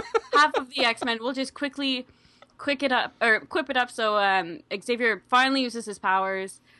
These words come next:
Speaker 2: Uh, it doesn't work. He gets a very bad bleeding nose and then dies just instantly, I think, just, you know. I don't, his eyes didn't even roll back. He just, they went really wide.
Speaker 1: Well,
Speaker 2: Then he
Speaker 1: it
Speaker 2: fell
Speaker 1: was
Speaker 2: over.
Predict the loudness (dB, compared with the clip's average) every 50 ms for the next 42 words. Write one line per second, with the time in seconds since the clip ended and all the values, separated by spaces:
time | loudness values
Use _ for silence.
0 | _ _ _ -2 0 0 0 0 -2 -2 0 0 0 0 -2 -4 -4 -4 -4 -4
1 | -6 -8 -12 -10 -10 -10 -10 -12 -12 -8 -8 -8 -8 -6 -2 2 2 4 4 2
2 | 2 0 -4 -8 -12 -16 _ _ _ _ _ _ _ 2 4 6 6 4 4 2
3 | -2 -8 _ _ _ -12 -8 -8 -6 -6 -4 -4 -4 -4 -4 -6 -6 -8 -8 -6
4 | -6 -6 -2 0 0 0 0 -2 -4 -10 -12 -14 -12 -10 -10 -10 -10 -10 -10 -10
5 | -8 -8 -6 -8 -6 -4 -4 -2 -2 -2 -2 -4 -4 -6 -6 -6 -8 -10 -12 -12
6 | _ _ _ _ _ -12 -10 -10 -10 -10 -12 -10 -4 -2 -2 -2 -2 -2 -4 -2
7 | 2 2 2 2 0 -2 -4 -4 -4 -6 -6 -6 -4 -4 -4 -2 -2 -2 -2 -2
8 | -6 -10 -14 -12 -12 -14 -14 _ -4 -2 -2 -2 -2 -2 -2 -2 0 0 0 2
9 | 4 4 4 4 0 -4 -8 _ _ _ _ _ _ -10 -8 -6 -4 -4 -2 -2
10 | -2 -2 -2 -4 -4 -4